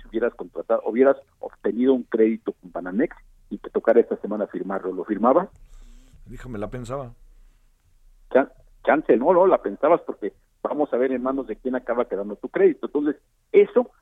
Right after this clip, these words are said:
Speaker 1: ha frenado un poco el mercado en el inicio del año. Evidentemente, el tema de pandemia, también hay personas que están enfermas y que tuvieron que posponer la firma de sus contratos, porque la verdad es que es,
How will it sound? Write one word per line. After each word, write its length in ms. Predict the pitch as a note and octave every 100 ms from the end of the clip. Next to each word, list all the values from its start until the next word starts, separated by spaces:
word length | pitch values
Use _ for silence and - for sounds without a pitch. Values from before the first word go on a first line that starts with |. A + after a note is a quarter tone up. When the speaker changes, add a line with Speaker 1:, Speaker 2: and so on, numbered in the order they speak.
| -
Speaker 1:
ha 100 | B2+
frenado 320 | - B2+ C3
un 140 | C3 -
poco 260 | B2+ C#3
el 60 | A2
mercado 440 | G2 - A2+ A#2
en 100 | A2
el 60 | F2+
inicio 360 | F2+ F#2 A2
del 160 | F#2+ A#2+
año. 180 | B2 B2 _ _ - - A#2+
Evidentemente, 920 | A#2+ G#2+ G#2+ C#3+ F#3 C#3+ C3 - E3+ - - - - _
el 160 | F#2+ -
tema 180 | A2+
de 120 | C#3+ -
pandemia, 520 | G#2+ G2+ G#2+ C#3 E3 _ _ -
también 320 | G2+ A2 E3
hay 80 | F#3
personas 500 | A#2+ A2 G#2+ B2 -
que 80 |
están 180 | G#2 A2+
enfermas 480 | A#2+ G#2+ G2 G#2+ D#3+ -
y 80 | -
que 120 | -
tuvieron 240 | G#2+ A#2+
que 120 | -
posponer 600 | - - - - G2+ B2
la 100 | C3
firma 280 | - - A#2
de 80 | A2
sus 180 | - _
contratos, 580 | G#2 G2 G2+ - D#3+ - - - -
porque 260 | - F2
la 140 | G2 G2+
verdad 280 | G2+ -
es 100 | G3+ -
que 200 | F2+ - _
es, 220 | - C3+